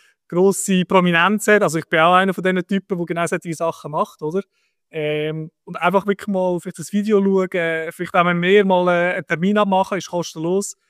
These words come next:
fünfundvierzig Minuten, einfach mal, dass ihr vielleicht noch ein bisschen mehr erfahrt. Ähm, aber mit dem Thema unbedingt beschäftigen, weil ich glaube, als K M U, äh,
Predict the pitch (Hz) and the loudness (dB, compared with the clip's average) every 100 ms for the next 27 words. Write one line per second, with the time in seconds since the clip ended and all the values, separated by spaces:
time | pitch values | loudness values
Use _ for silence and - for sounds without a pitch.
0 | _ _ 180 170 185 151 185 190 202 180 | _ _ -6 0 0 0 0 0 2 2
1 | 190 196 190 170 170 185 175 180 185 202 | 2 0 -2 -2 -8 -8 -4 0 2 0
2 | 190 175 170 180 185 _ _ _ _ - | 2 0 0 -2 -6 _ _ _ _ -6
3 | 151 156 170 170 185 185 - 196 190 185 | -4 -2 -2 0 0 0 2 4 6 4
4 | 180 170 156 165 165 190 170 156 - 151 | 2 -2 -4 0 0 0 -8 -8 -6 -8
5 | 151 151 - 156 160 165 160 160 156 165 | -6 -8 -4 -2 0 0 -4 -8 -10 -18
6 | 160 | -20